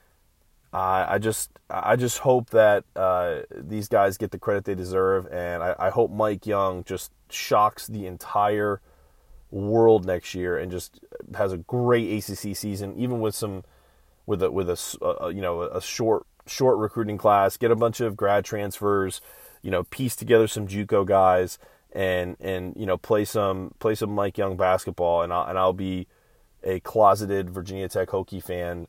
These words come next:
if anything, just to troll some of these idiots who are on my page right now. All right, y'all.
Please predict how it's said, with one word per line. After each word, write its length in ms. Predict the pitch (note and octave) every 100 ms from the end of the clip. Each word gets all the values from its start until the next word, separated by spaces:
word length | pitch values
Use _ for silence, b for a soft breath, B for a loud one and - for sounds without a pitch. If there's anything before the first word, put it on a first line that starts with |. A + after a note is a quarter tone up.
| -
if 160 | F#2+ -
anything, 360 | A2 G#2+ G2+ F#2+
just 180 | F#2+
to 80 | -
troll 340 | - - G2+ F#2+
some 180 | G2+
of 40 | F#2
these 180 | F2 E2
idiots 360 | F#2 F2+ F2
who 120 | F#2
are 120 | F2 F2
on 140 | E2+
my 100 | E2
page 300 | D#2 E2 D2
right 140 | C#2
now. 180 | B1+ D2 b b b b b b _ _
All 140 | -
right, 100 | C3
y'all. 260 | A#2+ A#2 A#2